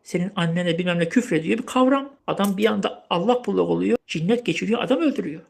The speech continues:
Kavram basit bir şey mi? Bir insana güzel bir söz söylüyorsun, "Hanımefendi bugün çok güzelsiniz." Adam, kimyası değişiyor bir anda. "Şerefsiz adam." diyorsun, adam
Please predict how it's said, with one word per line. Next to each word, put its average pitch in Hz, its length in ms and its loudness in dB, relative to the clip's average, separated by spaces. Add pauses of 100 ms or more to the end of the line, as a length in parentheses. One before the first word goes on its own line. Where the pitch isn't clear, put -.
(300)
Kavram 180 360 -2
basit 170 260 -6
bir - 60 -8
şey 285 180 0
mi? 202 140 -4 (500)
Bir 202 100 0
insana 208 260 0
güzel 196 380 2
bir - 160 -2 (200)
söz 220 280 2
söylüyorsun, 170 380 0
"Hanımefendi 185 500 0
bugün 190 160 0
çok 233 220 -4
güzelsiniz." 170 460 0
Adam, 196 220 -4
kimyası 262 420 0
değişiyor 262 360 -2
bir 180 60 -4
anda. 170 280 -10 (120)
"Şerefsiz 202 520 -2
adam." 196 240 2
diyorsun, 185 400 0
adam 196 300 -2